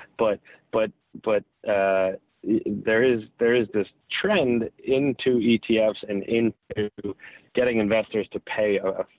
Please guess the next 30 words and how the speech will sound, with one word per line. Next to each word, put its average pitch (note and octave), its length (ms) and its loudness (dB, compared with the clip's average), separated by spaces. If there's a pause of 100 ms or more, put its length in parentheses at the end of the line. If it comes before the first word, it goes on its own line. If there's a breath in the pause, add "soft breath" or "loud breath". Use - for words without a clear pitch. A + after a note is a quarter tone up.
(160)
fair, A2 540 2 (240)
fair E3 260 2
price A2+ 300 -4 (100)
for G#2 100 -6
the F#2+ 120 -2
value G2+ 480 0
that, F#2+ 220 -2
that F#2+ 180 -2
they're G2 140 0
being F#2 320 0
delivered F#2 500 0
by, F2+ 180 -2 (160)
by F2+ 140 -2 (100)
fund G#2 200 -2
managers. F2 640 -6 (280)
Um, F#2 240 -2 (680 loud breath)
from D3 360 2 (180)
two C#3 140 4
thousand A#2 380 0 (120)
five A#2 380 -2
to F#2+ 180 -16
two A2+ 120 2
thousand G2+ 260 0
seventeen, G#2+ 560 0
U B2 180 4
S C3+ 140 0
investors G#2+ 600 -2 (100)
have G2+ 200 -6 (200)
saved G#2 380 2
an F#2+ 180 -2